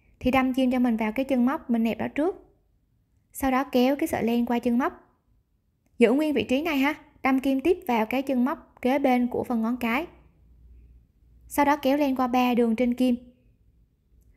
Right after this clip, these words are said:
Lúc này các bạn sẽ sử dụng cho mình kim đánh dấu, mình đánh dấu vào cái mũi chụm này nha. Các chân còn lại thì mỗi chân móc một mũi móc đơn vào mỗi chân móc.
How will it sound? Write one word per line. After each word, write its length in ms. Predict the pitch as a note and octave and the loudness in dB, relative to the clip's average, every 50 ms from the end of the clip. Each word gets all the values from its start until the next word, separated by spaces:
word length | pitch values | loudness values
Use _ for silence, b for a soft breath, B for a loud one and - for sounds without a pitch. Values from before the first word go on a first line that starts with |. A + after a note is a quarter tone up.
| - _ - | -20 _ 2
Lúc 180 | D#4+ F#4+ G#4 G4+ | 2 2 2 4
này 140 | E4+ C#4+ C4 | 0 0 2
các 160 | E4 F4 F4+ | 2 0 0
bạn 140 | - A3+ - | 0 -2 -2
sẽ 160 | - - A#3 | -2 -2 0
sử 140 | - A3+ A3 | 0 0 0
dụng 220 | A#3+ C4 G#3 G#3+ | 0 0 0 0
cho 140 | - B3+ C4 | -2 -2 0
mình 180 | C4 B3 A#3 | 0 0 0
kim 220 | A#3 - B3+ B3+ B3 | 0 0 0 2 2
đánh 180 | B3+ B3+ C#4+ | 0 -2 -2
dấu, 220 | C#4 C4 A#3+ C#4 D4+ | 0 0 0 0 0
mình 200 | C4+ B3+ A#3 A3+ | 0 0 0 0
đánh 180 | A3+ A#3+ C#4 | 0 -2 0
dấu 160 | C4+ C4 B3+ C4+ | 0 0 0 0
vào 140 | C#4+ B3 | -2 -4
cái 140 | A#3+ - C4 | -2 -2 -2
mũi 160 | C4 A3+ G3+ | 0 0 0
chụm 240 | A3 C4+ A#3+ - G3 | 0 0 0 0 0
này 140 | A3 A3 G#3+ | 0 0 2
nha. 160 | A3 B3 C4 C4 - - - _ _ - - - _ _ _ _ _ - _ - _ _ _ _ _ _ _ _ - - _ _ - _ _ _ - - _ _ - _ _ _ _ _ _ _ _ _ _ _ _ _ _ _ _ _ _ _ _ _ _ _ _ _ _ - | 0 0 -2 -4 -10 -20 -20 _ _ -20 -20 -20 _ _ _ _ _ -20 _ -20 _ _ _ _ _ _ _ _ -20 -20 _ _ -20 _ _ _ -20 -20 _ _ -20 _ _ _ _ _ _ _ _ _ _ _ _ _ _ _ _ _ _ _ _ _ _ _ _ _ _ 4
Các 160 | F4 G4+ G#4 - | 4 4 6 6
chân 160 | F4+ D#4+ D#4+ | 4 2 4
còn 200 | D#4 C#4 C4 B3 | 2 2 2 2
lại 220 | B3 A#3 - A3 G#3+ | 2 2 2 0 0
thì 120 | A#3+ A#3 | 0 0
mỗi 240 | A3+ A3+ - B3+ C4 | 2 2 0 0 0
chân 220 | - D4 C#4+ C#4 | 0 -2 -2 -2
móc 180 | D#4+ F4+ F4+ C#4+ | -4 -4 -4 -4
một 100 | B3 A3+ | -4 -2
mũi 140 | G3+ G3 F#3+ | -2 -2 -2
móc 200 | B3+ E4+ - B3 | -2 -2 0 2
đơn 240 | C4 C4 B3+ B3+ | 2 2 2 2
vào 180 | B3 B3 A3+ G#3+ | 0 0 0 0
mỗi 220 | G#3+ G#3 - A#3+ | -2 0 -2 -2
chân 180 | B3 C#4 C4 B3 | -2 -2 -2 -2
móc. 280 | C4+ E4 F4 - - | -2 -4 -6 -10 -18